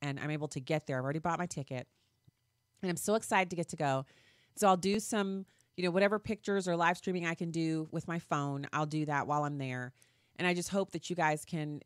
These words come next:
kind of get a taste in, in, of the enjoyment that we all have when we get to come together. Um, and it's not like everyone who's at the Black History Month reception is a Republican.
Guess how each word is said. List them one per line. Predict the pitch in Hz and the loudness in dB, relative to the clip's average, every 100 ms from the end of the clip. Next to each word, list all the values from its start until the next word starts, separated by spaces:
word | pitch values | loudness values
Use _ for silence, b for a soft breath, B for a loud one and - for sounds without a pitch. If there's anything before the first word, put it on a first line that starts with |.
| _ | _
kind | 180 160 | -4 -2
of | 151 | -4
get | 143 160 | -2 -2
a | 156 | -2
taste | - 170 156 - | -6 -4 -4 -4
in, | 143 139 _ | -6 -8 _
in, | 151 147 | -10 -6
of | 147 139 | -6 -4
the | 143 123 | -4 -4
enjoyment | 151 156 156 151 131 | -4 -2 -2 -2 -4
that | 139 | -4
we | 151 | -2
all | 143 | -2
have | 147 139 | -2 -4
when | 143 | -4
we | 147 | -4
get | 170 | -4
to | - | -6
come | - 165 156 | -6 -6 -6
together. | 147 151 143 131 127 b b b b - | 0 0 0 -2 -6 b b b b -2
Um, | 175 160 | 0 2
and | 196 | -2
it's | - | -2
not | 240 427 294 | -2 -2 0
like | 269 262 - | -2 -2 0
everyone | 196 226 220 214 | 0 0 -2 -2
who's | 202 202 - | -2 -4 -2
at | 170 185 - | 0 0 -2
the | 175 196 190 | -4 -2 0
Black | 185 175 - | 0 0 0
History | 175 185 | -8 -6
Month | 180 180 | -6 -6
reception | 170 170 170 180 | -4 -2 -2 -4
is | 170 160 151 | -6 -4 -2
a | |
Republican. | 147 156 151 190 269 285 320 | -2 0 -2 -2 -4 -6 -6